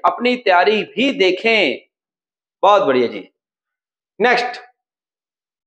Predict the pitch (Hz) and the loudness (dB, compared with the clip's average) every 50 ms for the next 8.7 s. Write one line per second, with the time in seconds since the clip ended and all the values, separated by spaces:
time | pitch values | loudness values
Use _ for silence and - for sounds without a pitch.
0 | _ - - - 233 254 254 254 247 - 285 294 294 294 247 240 240 247 247 - | _ -6 -2 2 2 4 2 2 2 2 2 2 2 2 2 2 2 4 2 2
1 | 208 233 233 240 254 247 - - 220 214 214 214 214 214 214 240 240 240 208 208 | 2 2 2 0 -2 -2 -2 -2 2 2 4 4 4 2 2 2 2 2 0 0
2 | 196 175 165 170 175 - 247 247 240 240 226 196 214 220 214 220 - 247 240 - | 0 2 2 2 2 2 0 0 0 0 0 2 2 0 0 0 -2 -4 -4 -2
3 | - 240 220 226 - - 165 175 175 175 170 170 160 147 143 147 147 - 180 190 | -2 -2 -2 -2 -4 -6 -4 -2 0 0 0 0 0 0 0 -2 -2 0 0 2
4 | 185 135 - - - - - _ _ _ _ _ - - 226 226 233 233 - - | 2 2 0 -2 -8 -14 -20 _ _ _ _ _ -4 0 2 2 2 2 2 2
5 | 254 220 165 120 - - - - _ _ _ _ _ _ _ _ _ _ _ _ | 2 2 2 0 -4 -8 -12 -18 _ _ _ _ _ _ _ _ _ _ _ _
6 | _ _ _ _ _ _ _ _ _ - - - - 240 240 240 247 254 254 254 | _ _ _ _ _ _ _ _ _ -10 -6 -4 -2 -2 0 2 4 4 4 6
7 | 262 254 226 202 185 196 214 240 233 233 - - 240 220 - 262 262 262 262 - | 6 6 4 4 6 6 4 4 4 2 -2 -4 -6 -4 -2 -2 -2 -2 -2 -4
8 | 240 226 226 240 254 254 254 254 233 226 226 226 233 | -4 -2 0 0 2 2 2 2 2 4 4 4 4